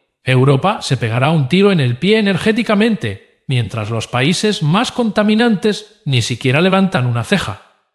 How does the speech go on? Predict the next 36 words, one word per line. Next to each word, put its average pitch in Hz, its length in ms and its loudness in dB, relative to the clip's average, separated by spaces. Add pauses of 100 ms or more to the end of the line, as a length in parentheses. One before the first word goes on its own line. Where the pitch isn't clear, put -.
(180)
Porque 202 260 2
a 220 60 4
los 220 100 2
que 220 160 0
controlan 220 500 2
el 147 120 2
juego, 175 440 0
como 123 220 -4
China, 127 640 0
India 147 540 0
o 107 60 -10
Estados 180 420 0
Unidos, 165 480 0 (240)
no 208 160 2
les 254 160 2
interesa 196 480 2
abandonar 170 480 2
el 185 140 2
petróleo 196 640 0
ni 127 220 -2
el 117 140 -4
carbón. 117 480 -2 (540)
Al 180 160 4
final, 254 640 0
este 208 240 0
discurso 214 600 0
no 180 140 4
es 220 100 0
más 214 200 0
que 180 100 0
otra 190 240 0
farsa 180 440 -2
para 117 160 0
maquillar 131 440 0
la 151 140 -2
inacción 127 560 0